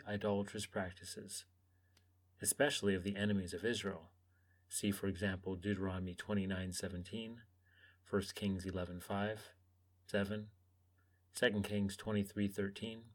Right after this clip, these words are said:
Second Chronicles fifteen eight, Isaiah sixty-six three,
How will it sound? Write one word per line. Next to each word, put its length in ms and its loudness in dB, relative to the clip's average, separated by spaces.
Second 340 -2
Chronicles 540 0
fifteen 440 -2
eight, 380 -6
Isaiah 380 6
sixty-six 640 -2
three, 380 -2